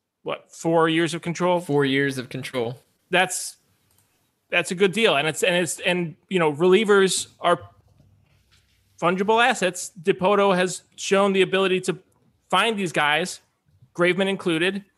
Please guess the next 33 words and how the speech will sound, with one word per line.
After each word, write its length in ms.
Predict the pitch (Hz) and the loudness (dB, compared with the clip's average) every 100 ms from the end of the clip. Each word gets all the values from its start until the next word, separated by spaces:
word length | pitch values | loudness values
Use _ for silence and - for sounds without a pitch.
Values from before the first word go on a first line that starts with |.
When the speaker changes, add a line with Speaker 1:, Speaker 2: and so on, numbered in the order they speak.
| _ _ _ _ _ _ | _ _ _ _ _ _
Speaker 1:
The 160 | 151 185 | -4 -2
fact 240 | 214 220 | 2 2
that 80 | 214 | 2
he 20 | |
was 140 | 202 196 | 0 0
a 40 | |
division 320 | 170 185 180 | 0 0 0
rival 340 | 190 180 180 180 | 2 2 2 -2
was 200 | 170 156 | -2 -2
kind 160 | 196 | -4
of 180 | 185 - | -4 -6
curious, 440 | - 214 233 262 240 | -4 0 2 0 0
but 160 | 220 | 0
I 40 | 190 | 0
think 140 | 202 | 2
ultimately 380 | 190 190 196 185 | 2 0 -2 -2
it 80 | 175 | 0
didn't 200 | 185 175 | -2 0
matter 260 | 170 185 | 2 0
to 160 | 160 170 | -2 -4
Dipoto 420 | 160 165 180 175 | -4 0 0 0
'cause 140 | 156 160 | -2 -4
it 100 | 170 | -2
wasn't 300 | 185 175 160 | -2 -2 0
that 220 | 165 160 | -2 -2
kind 260 | 165 170 | -4 0
of 200 | 156 139 - _ _ _ _ _ _ _ _ _ _ 156 | -2 -2 -12 _ _ _ _ _ _ _ _ _ _ -12
deal. 300 | 127 180 165 | -2 2 2
It's 160 | 151 - | 0 0
not 100 | 170 | 0
like 200 | 160 151 | 0 -2
seeing 320 | - 175 165 | -2 -2 -2
Graveman 580 | 147 160 151 156 151 | 0 0 0 -2 -4